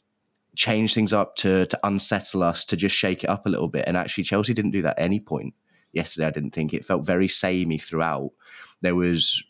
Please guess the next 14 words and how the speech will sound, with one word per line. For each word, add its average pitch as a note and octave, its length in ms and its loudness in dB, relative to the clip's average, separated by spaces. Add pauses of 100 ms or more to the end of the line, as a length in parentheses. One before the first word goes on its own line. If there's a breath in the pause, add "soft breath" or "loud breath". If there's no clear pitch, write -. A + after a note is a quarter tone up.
sw-, - 340 0
swapping G#2+ 360 0
of E2 80 -2
wingers, F2+ 440 2
but E2+ 80 2
that D#2+ 160 2
was F2+ 100 -6
basically F#2 640 0
about D2 260 -2
it. - 240 -2 (120)
And D#2+ 140 -2
I E2 60 0
think F2+ 220 -2
we, F2 400 2